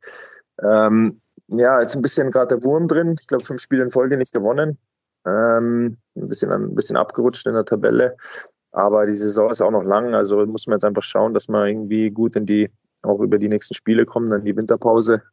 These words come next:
äh, ab, den Abstand nicht abreißen lässt. Und dann muss man eventuell hoffen, dass man weiterhin von Verletzungen groß verschont bleibt und, äh, vielleicht auch den, die, die ein oder andere Nachfolgeverpflichtung machen könnte, die vielleicht helfen könnte, äh, ein bisschen die Breite <clears throat> im Kader zu,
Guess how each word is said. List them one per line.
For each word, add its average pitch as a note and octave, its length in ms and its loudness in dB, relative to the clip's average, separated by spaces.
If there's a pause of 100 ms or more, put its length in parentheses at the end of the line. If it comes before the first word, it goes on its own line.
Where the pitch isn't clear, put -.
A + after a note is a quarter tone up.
(140)
äh, F#2+ 280 -2
ab, - 160 0 (240)
den G#3+ 120 -2
Abstand - 380 0
nicht - 140 -4
abreißen G#2+ 500 0
lässt. A2+ 260 -2
Und G2 60 -10
dann G2 120 -8
muss G#2+ 180 -8
man G#2 100 0
eventuell G#2 580 2 (540)
hoffen, B2 240 0
dass B2 160 2
man A2+ 100 2
weiterhin B2+ 420 4
von C3 200 0
Verletzungen C3 500 2
groß C3 240 2
verschont C#3+ 400 0
bleibt - 400 0
und, C#3 300 -6
äh, C3+ 260 -2 (140)
vielleicht B2 400 0
auch - 120 0
den, A#2+ 420 -6 (200)
die, A2+ 260 -2
die A2+ 120 0
ein A2+ 180 2
oder A2+ 160 2
andere A#2 240 0
Nachfolgeverpflichtung A#2+ 1120 0
machen A2+ 220 -2
könnte, A2 260 0
die G#2+ 120 0
vielleicht G2 280 -2
helfen A#2 300 2
könnte, B2 400 0 (560)
äh, G2+ 80 -4
ein G#2 100 -2
bisschen A2+ 240 -2
die G#2+ 80 4
Breite A#2+ 580 2 (120)
<clears throat> - 100 -20
im E3 420 0
Kader A2+ 360 2
zu, A2+ 360 2